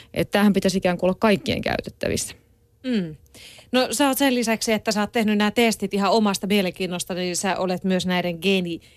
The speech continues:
Speaker 2: geenien kanssa työssä sit tekemisissä jollain tavalla. Mitä, mi-, miten?
Speaker 1: Joo, eli tosiaan mä oon Sitrassa töissä ja, ja todettiin silloin pari vuotta sitten jo se, että tää perimän merkitys terveyteen, niin se on niin suuri, että jos katsoo, että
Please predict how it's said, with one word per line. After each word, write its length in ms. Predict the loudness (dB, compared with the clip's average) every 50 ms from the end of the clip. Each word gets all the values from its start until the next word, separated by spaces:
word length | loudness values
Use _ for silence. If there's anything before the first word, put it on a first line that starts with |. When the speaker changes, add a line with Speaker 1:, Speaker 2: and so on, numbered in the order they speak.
| _ _ _ _ _ _ _ -14 -14 -14 -14 -8 0
Speaker 2:
geenien 440 | 2 4 4 4 4 2 0 0 -2
kanssa 340 | -2 -2 -2 -2 -4 -8 -10 -4
työssä 440 | 0 2 2 4 2 2 0 -4 -6
sit 180 | -8 -10 -12 -10 -10
tekemisissä 640 | -10 -8 -6 -4 -4 -4 -6 -8 -8 -8 -6 -4 -2
jollain 320 | 0 0 0 0 -2 -2
tavalla. 260 | -2 -2 -2 0 0
Mitä, 360 | -2 -2 0 0 0 -2 -2 -4 -10 -18 -20 -16
mi-, 260 | -8 -6 -4 -4 -4 -6
miten? 440 | -6 -6 -6 -6 -6 -8 -12 -12 -14 -16 -20 -20 _ -20 -20 -20 -20 -20 -12 0 4
Speaker 1:
Joo, 80 | 4 6
eli 120 | 6 6
tosiaan 280 | 4 4 4 6 6 6
mä 60 | 6
oon 60 | 4
Sitrassa 440 | 4 2 4 4 4 2 2 0 0
töissä 360 | 2 2 4 4 4 4 4
ja, 140 | 4 4 2 0 -6 -16 -20 -20 -4 _
ja 80 | -2 -2 -2 -6 -6 0
todettiin 600 | 2 4 4 4 4 2 _ 0 0 2 0 -2 -4 -4
silloin 240 | 0 2 4 4 4
pari 260 | 4 4 4 4 2
vuotta 220 | 2 0 -2 0 0
sitten 320 | 0 0 0 0 0 0
jo 100 | 0 0
se, 180 | 2 2 2 2
että 260 | 0 0 0 -2 0
tää 160 | 2 2 2
perimän 420 | 4 4 4 4 4 4 2 2 2
merkitys 480 | 2 2 2 2 0 0 0 -2 0
terveyteen, 540 | 0 2 2 2 2 2 0 0 0 0 -2
niin 60 | 0
se 80 | 2 2
on 100 | 4 6
niin 160 | 6 6 6
suuri, 420 | 6 4 4 2 2 2 0 -2 -2 -8 -16 -20 -12 -8 -4
että 120 | 0 0
jos 100 | 0 2
katsoo, 380 | 4 4 2 2 2 2 2 2
että 280 | 2 2 2 0 0